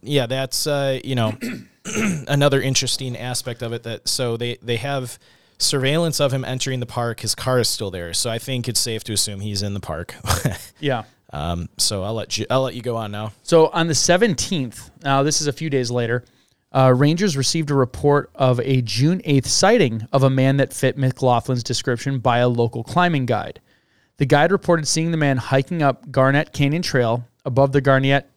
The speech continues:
Speaker 2: or Garnett Canyon Surprise Lake Junction around three forty-five P M. And this is on the eighth. The trail is an eight point two mile round trip and has a peak elevation of nine thousand two hundred and eighty feet.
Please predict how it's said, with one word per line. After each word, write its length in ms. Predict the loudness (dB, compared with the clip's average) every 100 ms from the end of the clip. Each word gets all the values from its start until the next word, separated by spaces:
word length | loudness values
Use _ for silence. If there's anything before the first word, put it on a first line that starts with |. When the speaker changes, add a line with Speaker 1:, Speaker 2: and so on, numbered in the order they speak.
| -2
Speaker 2:
or 120 | 0
Garnett 520 | 2 2 4 2 0
Canyon 360 | -2 0 0 0
Surprise 480 | -2 0 2 2 2
Lake 180 | 0 0
Junction 540 | 0 0 0 -6 -8 -10 _ _
around 280 | 2 2 2
three 240 | 0 0
forty-five 640 | 2 2 2 2 0 0 -4
P 220 | 0 2
M. 260 | 0 -2 -14 _ _ _ _ _ _ -4
And 140 | 0
this 140 | 0 0
is 100 | 0
on 180 | -2
the 80 | -4 -8
eighth. 280 | -10 -12 -20 _ _ _ _ -4
The 80 |
trail 380 | 0 4 6 6
is 120 | 4
an 100 | 0 -2 0
eight 160 | 0
point 240 | 2 -2 0
two 160 | 0
mile 280 | 2 4 4
round 300 | 4 2 2
trip 380 | 0 0 0 -2 -6
and 100 | 0
has 180 | 0 0
a 60 |
peak 260 | -2 -2 2
elevation 500 | 4 4 2 2 -2
of 100 | -2
nine 240 | 0 0
thousand 480 | 2 2 2 0 -4
two 160 | -2 0
hundred 280 | 2 0 -2
and 60 |
eighty 180 | -4 -6
feet. 340 | -8 -8 -10